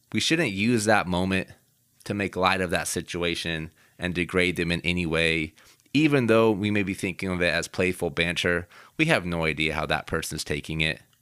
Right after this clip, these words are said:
We really don't. So never outshine the master. Don't try to look greater than they are. Don't try to look smarter than they are. Just like you wouldn't want to try to look smarter than your peers. Like, that's not the goal, right?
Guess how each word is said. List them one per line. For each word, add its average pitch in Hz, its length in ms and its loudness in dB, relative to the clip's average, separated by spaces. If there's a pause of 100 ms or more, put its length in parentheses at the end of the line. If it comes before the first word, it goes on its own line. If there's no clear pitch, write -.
(340)
We 120 120 0
really 87 300 2
don't. 76 340 -4 (1300)
So 101 120 -4
never 127 300 2
outshine 101 440 2
the 92 80 2
master. 87 600 0 (960)
Don't 110 180 0
try 110 180 2
to 104 60 2
look 95 220 0
greater 92 340 2
than 87 160 -2
they 85 180 4
are. 85 160 2
Don't 92 140 0
try 101 160 2
to 98 80 2
look 92 160 -2
smarter 90 420 0
than 90 200 0
they 87 200 2
are. 85 360 0 (420)
Just 131 180 -2
like 139 160 2
you 123 80 2
wouldn't 107 300 4
want 98 180 2
to 92 60 0
try 95 200 2
to 90 100 0
look 92 260 0 (180)
smarter 90 520 0
than 87 120 0
your 80 140 -2
peers. - 520 -4
Like, - 120 -10
that's 131 180 0
not 147 140 -4
the 104 80 -2
goal, 98 260 4
right? 80 340 2